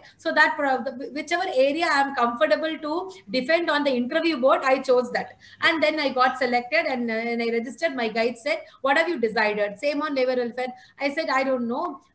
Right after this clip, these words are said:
Since I have been, uh, uh, I know this area, just, uh, I just entered." He said, "No, no, you take, uh, six months." Okay, this was my,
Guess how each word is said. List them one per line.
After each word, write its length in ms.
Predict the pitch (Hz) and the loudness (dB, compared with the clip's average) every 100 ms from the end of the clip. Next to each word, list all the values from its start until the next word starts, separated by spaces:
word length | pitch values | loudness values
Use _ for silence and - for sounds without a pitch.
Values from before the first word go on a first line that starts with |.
| - | -2
Since 260 | 262 262 247 | 0 2 2
I 180 | 220 220 | 2 2
have 320 | 226 208 190 | 0 -2 -6
been, 240 | 247 240 | -4 -2
uh, 180 | 220 214 220 | -4 -4 -4
uh, 180 | 220 214 - - | -4 -6 -12 0
I 240 | 226 240 | 4 6
know 220 | 233 285 381 | 4 0 0
this 160 | 370 | 0
area, 260 | 294 285 381 320 | 2 2 2 0
just, 280 | 277 277 277 | -2 -2 0
uh, 100 | 247 | 2
I 180 | 226 214 | 2 2
just 240 | 240 240 | -2 -2
entered." 300 | 196 190 202 | -8 -8 -6
He 140 | 262 294 | -6 -6
said, 160 | 339 | -6
"No, 100 | 269 | -4
no, 160 | 247 208 | -4 -6
you 140 | 247 254 | -8 -2
take, 200 | 277 294 226 | -2 -2 -6
uh, 140 | 233 233 - 233 | -6 -8 -14 -12
six 340 | 339 - - | -12 -12 -8
months." 380 | 233 185 185 - _ _ - | -6 -6 -10 -18 _ _ -10
Okay, 260 | 220 311 339 - 269 | -4 -4 -4 -4 -4
this 160 | 269 | 0
was 200 | 330 330 | 2 2
my, 140 | 285 | 0